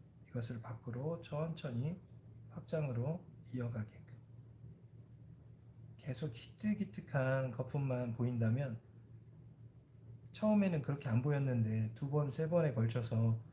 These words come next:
계속 희뜩희뜩하게 그 위쪽에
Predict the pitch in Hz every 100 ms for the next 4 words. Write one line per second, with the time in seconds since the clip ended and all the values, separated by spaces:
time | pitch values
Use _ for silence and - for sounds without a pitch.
0 | - - - - 127 120 113 117 - -
1 | - - - - - - - - - -
2 | - - - - - - - - - 208
3 | 196 180 165 170 143 117 117 110 110 -
4 | - - - - - - 131 123 120 110
5 | - - - - - - - 135 160 -
6 | 147 120 113 107